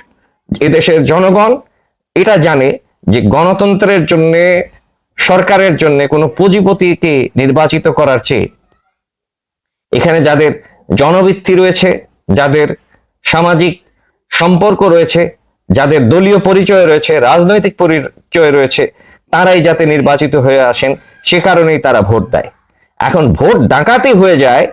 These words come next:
রাষ্ট্রযন্ত্রের পরিচালকরা ডাকাতে পরিণত হয়, সেটির জন্য বাংলাদেশের মানুষ অবশ্যই দায়ী নয়। আজকে ডক্টর মোহাম্মদ ইউনূস, তিনিও যদি ডাকাতে পরিণত হন,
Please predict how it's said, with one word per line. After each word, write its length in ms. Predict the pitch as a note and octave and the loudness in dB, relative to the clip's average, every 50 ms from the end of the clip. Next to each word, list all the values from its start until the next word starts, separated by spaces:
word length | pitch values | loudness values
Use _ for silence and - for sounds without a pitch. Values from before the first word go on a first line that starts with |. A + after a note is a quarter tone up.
| - _ _ _ _ _ - | -8 _ _ _ _ _ -4
রাষ্ট্রযন্ত্রের 840 | - G#2 A#3 - - - - A3 A3 F#3+ G3+ G3+ G3+ F#3+ G3+ G3 F#3 | 0 0 0 0 0 -2 0 0 2 2 2 2 2 2 0 0 0
পরিচালকরা 680 | E3 F#3 F#3 G3 G#3+ G#3 A3 G#3 G#3 G#3+ G3 F#3+ F3 D3+ | 0 0 0 2 2 2 2 2 2 2 2 0 0 0
ডাকাতে 460 | C3+ C#3 E3 F3+ G3+ G#3+ G#3 - G3 G#3+ | 2 2 0 0 0 -2 -2 -2 -2 -2
পরিণত 400 | G3+ - G3+ F3+ F3+ F3 E3+ - E3 | -2 0 0 0 2 0 0 0 -2
হয়, 280 | C#3 C3+ C3 B2 A2+ A2 - _ _ _ - | 0 0 0 0 0 -2 -6 _ _ _ -4
সেটির 340 | - G3 G3+ G3 A3+ G3+ | -2 0 2 2 2 2
জন্য 200 | D#3 F#3 F#3+ F#3 F3 D#3+ | 2 2 2 2 2 2
বাংলাদেশের 640 | D3 D#3 D#3+ E3 F3 F3+ E3+ F3+ E3 - F#3 E3 C3 A#2 G#2 A2 G#2+ | 2 2 0 0 0 0 0 0 0 0 0 0 0 -2 -4 -2 -2
মানুষ 320 | - C3 D#3 F3+ G3+ F#3+ - - - | -2 0 0 0 0 0 -2 -2 -2
অবশ্যই 380 | D3+ C#3 C#3 - - C3+ C3 | 0 0 0 0 0 0 0
দায়ী 260 | G#2 A#2 A#2 A#2 A#2+ | 2 2 2 2 2
নয়। 220 | B2 A#2+ B2 D3+ - - - - - _ _ - | 2 0 0 0 -2 -4 -10 -20 -20 _ _ -2
আজকে 380 | D3 F3+ F3+ - - F#3+ G3+ G3 G3 G3 G3 - _ _ _ _ - | -2 -2 -2 -2 -4 -2 0 0 0 0 -2 -6 _ _ _ _ -6
ডক্টর 240 | - F3 - - F#3+ | -6 -4 -2 0 0
মোহাম্মদ 300 | F3+ F#3+ F#3 F3+ F3+ D#3 E3+ E3 E3+ | 0 0 0 0 0 0 0 0 0
ইউনূস, 380 | F3+ F#3 F#3 F#3 D#3+ D3+ E3 - - - _ _ _ _ _ _ _ _ _ - | 2 2 2 2 2 0 0 -2 -6 -10 _ _ _ _ _ _ _ _ _ -2
তিনিও 280 | F3 G3+ A3+ A#3+ A#3 A3+ | 0 0 2 2 2 2
যদি 220 | F3+ G3+ F#3 F#3+ F#3 | 2 2 2 2 2
ডাকাতে 340 | F3 F3 E3 - F3+ F3+ F3 | 0 0 0 0 0 0 0
পরিণত 400 | - E3 E3 D#3 D#3 D#3 C#3+ - | 0 0 0 0 2 0 0 0
হন, 240 | B2+ A2+ A#2+ A#2 B2+ | 0 0 0 -2 -2